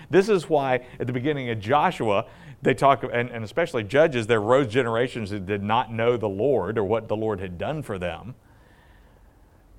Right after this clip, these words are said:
And, and here they are saying, you know, uh, they can't even claim that we were slaves in Egypt.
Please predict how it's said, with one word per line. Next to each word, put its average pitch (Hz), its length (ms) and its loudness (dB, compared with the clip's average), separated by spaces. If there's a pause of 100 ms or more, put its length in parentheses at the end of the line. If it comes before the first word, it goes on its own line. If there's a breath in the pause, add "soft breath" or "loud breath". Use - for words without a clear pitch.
(320)
And, 143 300 -2 (260)
and 143 160 -4
here 214 200 2
they 190 160 4
are 185 160 4
saying, 123 320 2
you 117 80 -2
know, 107 100 0 (500 loud breath)
uh, 170 160 -2
they 226 220 6
can't 269 260 2
even 185 240 2
claim 185 580 0 (300 loud breath)
that 151 220 0
we 175 580 0 (200)
were 147 160 -2
slaves 214 480 2
in 240 100 2
Egypt. 269 480 -4